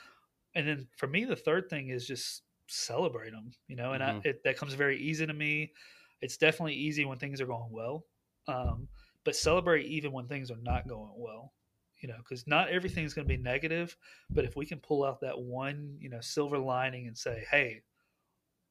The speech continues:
Speaker 1: let's celebrate this. This is a
Speaker 2: Mm-hmm.
Speaker 1: good thing." Um, you know, we've,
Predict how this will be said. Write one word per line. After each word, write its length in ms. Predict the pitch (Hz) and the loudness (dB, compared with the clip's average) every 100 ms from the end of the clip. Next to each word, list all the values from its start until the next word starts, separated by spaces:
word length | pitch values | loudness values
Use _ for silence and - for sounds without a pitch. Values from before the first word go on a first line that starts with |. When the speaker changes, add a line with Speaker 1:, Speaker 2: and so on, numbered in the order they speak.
| _ | _
Speaker 1:
let's 180 | 175 175 | 4 4
celebrate 480 | 180 139 123 113 - | 4 4 0 -6 -14
this. 340 | - - - - | -16 -12 -10 -6
This 180 | 135 | -4
is 80 | 151 | -2
a 60 | 147 | -2
Speaker 2:
Mm-hmm. 60 | |
Speaker 1:
good 220 | 143 131 - | 0 -2 -4
thing." 320 | 120 113 123 - - - | -12 -8 -6 -6 -8 -6
Um, 540 | 143 123 117 113 117 - _ _ - | -4 -4 -6 -12 -20 -20 _ _ -10
you 120 | 151 | -8
know, 120 | 120 | -6
we've, 260 | 113 135 | -6 -6